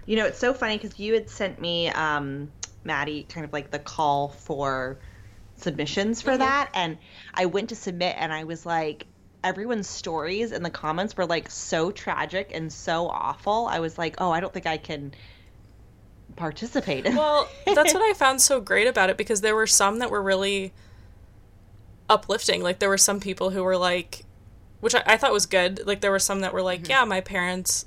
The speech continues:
Speaker 2: saved money, and I went to a really expensive school, and I have no student debt, and, like, life was fine. Like, it, it just passed me by during the
Speaker 3: Right,
Speaker 2: recession,"
Speaker 1: yeah.
Speaker 2: which, like,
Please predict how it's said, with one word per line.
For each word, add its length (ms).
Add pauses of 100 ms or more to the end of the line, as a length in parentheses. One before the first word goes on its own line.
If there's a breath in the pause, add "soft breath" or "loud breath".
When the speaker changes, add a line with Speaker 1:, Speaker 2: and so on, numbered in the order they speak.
(340)
Speaker 2:
saved 400
money, 380
and 140
I 100
went 220
to 80
a 40
really 200
expensive 380
school, 260
and 80
I 80
have 140
no 140
student 340
debt, 220
and, 100
like, 260 (1000 soft breath)
life 140
was 120
fine. 220
Like, 160
it, 180
it 120
just 180
passed 260
me 60
by 360
during 200
the 40
Speaker 3:
Right, 60
Speaker 2:
recession," 440
Speaker 1:
yeah. 120
Speaker 2:
which, 180
like, 140